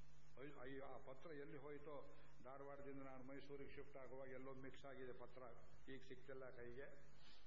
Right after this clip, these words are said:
"ಯಾರಮ್ಮ ನೀವು ಇಷ್ಟು ದುಡ್ಡು ಕಳಿಸಿದ್ದೀರಿ, ನೀವು ಯಾರು?" ಅಂತ ಕೇಳಿದೆ. ಕರೆಸ್ಪಾಂಡೆನ್ಸ್. ಅವ್ರು ಹೇಳಿದ್ರು, "ನಾವು ಏಳು ತಲೆಮಾರುಗಳ ಹಿಂದೆ ಲಿಂಗಾಯತರಾಗಿದ್ದೆವು,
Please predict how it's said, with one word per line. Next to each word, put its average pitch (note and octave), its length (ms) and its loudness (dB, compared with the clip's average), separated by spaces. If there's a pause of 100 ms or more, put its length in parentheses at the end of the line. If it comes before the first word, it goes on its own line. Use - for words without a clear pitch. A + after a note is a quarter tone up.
(920)
"ಯಾರಮ್ಮ D#3 440 0
ನೀವು C#3 360 2
ಇಷ್ಟು C#3+ 140 0
ದುಡ್ಡು C#3+ 200 2
ಕಳಿಸಿದ್ದೀರಿ, C3 580 2
ನೀವು B2+ 180 2
ಯಾರು?" C3+ 300 0
ಅಂತ D#3 200 2
ಕೇಳಿದೆ. A#2 260 0 (960)
ಕರೆಸ್ಪಾಂಡೆನ್ಸ್. A#2 560 2 (840)
ಅವ್ರು A#2+ 180 2
ಹೇಳಿದ್ರು, C3+ 640 2
"ನಾವು C3 280 -2
ಏಳು E3+ 440 0
ತಲೆಮಾರುಗಳ D3 640 -2
ಹಿಂದೆ C3 480 0
ಲಿಂಗಾಯತರಾಗಿದ್ದೆವು, C3 1200 0